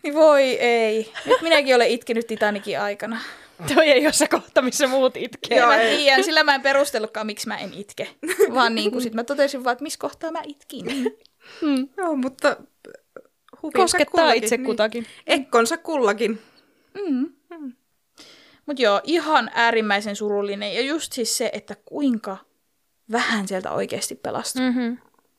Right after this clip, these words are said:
Speaker 2: Ja myös taas nimenomaan se, kuinka, kuinka ärsyttävän paljon tässä on ollut asioita, jotka olisi voinut tehdä eri tavalla ja tätä ei olisi käynyt.
Speaker 3: Joo,
Speaker 1: Niin.
Speaker 3: mut siis mä olen puhunut Sevolista tänään ja sen takia se on kovasti mielessä, mutta kun miettii, että,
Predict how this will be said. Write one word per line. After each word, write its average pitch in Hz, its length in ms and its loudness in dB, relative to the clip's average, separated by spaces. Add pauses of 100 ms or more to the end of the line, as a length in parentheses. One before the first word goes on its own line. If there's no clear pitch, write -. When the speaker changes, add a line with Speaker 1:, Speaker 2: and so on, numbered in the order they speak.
(300)
Speaker 2:
Ja 214 80 0
myös 190 260 2
taas 165 280 0
nimenomaan 156 460 -6
se, 127 240 -8
kuinka, 156 440 -6 (400)
kuinka 208 560 2
ärsyttävän 214 580 0
paljon 180 340 2
tässä 175 280 -6
on 170 80 -4
ollut 160 140 -4
asioita, 175 380 -2
jotka 156 220 -4
olisi 151 140 -4
voinut 175 300 0
tehdä 160 280 -6
eri 160 160 -4
tavalla 156 320 -6
ja 139 100 -8
tätä 117 220 -6
ei 87 80 -4
olisi - 160 -10
käynyt. 233 300 -8 (160)
Speaker 3:
Joo, 381 120 2
Speaker 1:
Niin. 285 280 -2 (120)
Speaker 3:
mut 294 140 -6
siis - 220 -10 (960)
mä 220 80 -2
olen 220 120 2
puhunut 262 280 -4
Sevolista 226 480 -4
tänään 214 420 -2 (220)
ja 175 260 -4
sen 196 160 -8
takia 185 180 -4
se 196 60 -6
on 170 80 -8
kovasti 185 340 -4
mielessä, 262 440 -4 (580)
mutta 202 460 0 (400)
kun 247 120 -2
miettii, 233 460 0
että, 196 320 -4